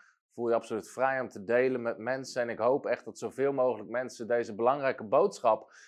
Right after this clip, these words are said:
in deze tijd te horen krijgen. En de boodschap, eh, voordat ik de boodschap ga brengen,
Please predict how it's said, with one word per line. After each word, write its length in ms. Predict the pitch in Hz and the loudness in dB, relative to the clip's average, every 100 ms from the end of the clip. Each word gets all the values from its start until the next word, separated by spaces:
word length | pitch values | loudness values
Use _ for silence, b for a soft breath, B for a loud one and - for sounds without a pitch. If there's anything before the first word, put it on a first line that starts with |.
| b | b
in 160 | 123 | -2
deze 400 | 120 143 156 147 | 4 4 4 0
tijd 480 | - 131 127 123 - _ _ | 0 2 2 -2 -8 _ _
te 100 | 117 | 0
horen 380 | 113 185 175 139 | 8 8 8 4
krijgen. 580 | 120 107 95 90 - - _ b b b | 0 -2 -2 -6 -12 -16 _ b b b
En 400 | - 107 113 117 | 0 4 6 6
de 100 | 113 | 4
boodschap, 800 | 107 156 208 - 147 120 - - b b | 10 12 10 8 10 10 6 -8 b b
eh, 400 | 110 113 113 107 | 4 6 6 4
voordat 420 | - 180 190 180 | 4 4 4 2
ik 120 | 147 | -2
de 60 | 135 | 2
boodschap 400 | 143 156 156 123 | 4 4 0 -2
ga 140 | 135 | -2
brengen, 480 | 117 135 151 147 | 0 0 0 -4